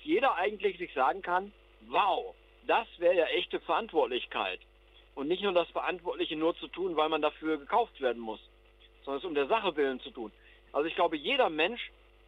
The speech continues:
hat in sich, dass er dieses Wertebewusstsein ein Stück weit spüren kann. Wow, das wäre was. Und das sind eben die echt verantwortlichen Menschen dann. Und ich glaube,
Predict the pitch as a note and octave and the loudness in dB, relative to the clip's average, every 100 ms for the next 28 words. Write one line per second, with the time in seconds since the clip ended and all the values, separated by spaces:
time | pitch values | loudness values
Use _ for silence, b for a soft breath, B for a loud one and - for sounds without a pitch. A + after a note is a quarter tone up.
0 | _ - - - G#3 B3+ E3+ G#3+ A#3 F3 | _ -6 -6 -4 -2 -2 0 0 0 -2
1 | E3 E3+ E3 D#3+ F#3 - C3+ C#3+ G3+ G#3 | -4 -4 -4 -2 -2 -2 2 2 2 -2
2 | F3 E3 F#3+ - F3+ E3+ F#3 D#3+ D3 - | 0 2 0 -2 0 0 0 -4 -6 -10
3 | C4 A#3 F#3+ - B3 A3+ C#3 A#2 D3 G#3 | 0 0 0 -6 0 2 2 0 -2 -2
4 | A#3+ - _ A2+ A#2 G#3+ D#3+ C#3 - E3 | -6 -20 _ -6 0 2 2 0 -2 4
5 | A#3+ F3 B2+ C#3 G#2+ - - - - - | 4 4 2 0 0 -10 -20 -20 -20 -20
6 | - C3+ G3 F#3 G#3 A3+ G3+ G3+ F#3 F3+ | -14 -6 -4 0 0 0 0 0 0 -2
7 | G#3+ F#3+ - F#3+ D#3 E3+ E3+ D#3 E3 F3 | -2 -2 -2 0 0 0 0 0 0 0
8 | D#3 D3 - C3+ A2+ G#2 - - - - | 0 0 -2 -4 -4 -6 -10 -20 -20 -20
9 | - - - b b - F#3+ G3 - F#3 | -20 -20 -20 b b -4 0 0 2 2
10 | C4+ A3 E3 | 4 4 4